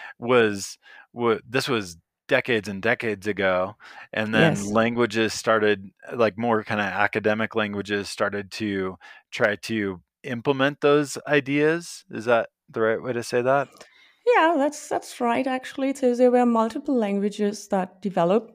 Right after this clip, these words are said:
Speaker 2: mostly in an academic setting, because they were wonderful research projects.
Speaker 1: Hmm.
Speaker 2: And one of these languages is, is ocaml, that was created by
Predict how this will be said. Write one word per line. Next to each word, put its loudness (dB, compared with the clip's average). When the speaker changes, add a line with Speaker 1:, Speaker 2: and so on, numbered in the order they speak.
Speaker 2:
mostly 6
in 6
an 4
academic 0
setting, 2
because -2
they 0
were 0
wonderful 0
research -4
projects. -4
Speaker 1:
Hmm. -4
Speaker 2:
And 2
one 6
of 0
these -2
languages 0
is, -4
is -6
ocaml, -2
that -4
was 0
created 2
by 0